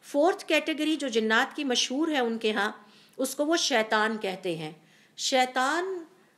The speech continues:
खबीस जिन है, नापाक, शर पसंद, जो कि दूसरों को तंग करके खुश होता है, दूसरों को अजियत और तकलीफ में मुब्तला करके खुश होता है,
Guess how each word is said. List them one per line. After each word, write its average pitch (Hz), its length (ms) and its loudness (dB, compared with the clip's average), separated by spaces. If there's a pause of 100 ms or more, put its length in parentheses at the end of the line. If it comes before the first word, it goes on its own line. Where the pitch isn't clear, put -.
(240)
खबीस 262 720 0
जिन 302 280 -4
है, 277 300 -8 (300)
नापाक, 220 680 0 (600)
शर 277 460 2 (920)
पसंद, 294 420 0 (380)
जो 233 200 6
कि 262 140 -4
दूसरों 254 340 -4
को 285 120 -2
तंग 285 400 0
करके 285 320 -4
खुश 277 280 -6
होता 233 260 0
है, 233 300 -4 (360)
दूसरों 247 320 -2
को 285 100 0
अजियत 247 540 -2
और 254 60 2
तकलीफ 254 540 -4
में 311 80 -4
मुब्तला 262 440 0
करके 254 300 -4
खुश 247 280 -4
होता 220 240 0
है, 214 280 -2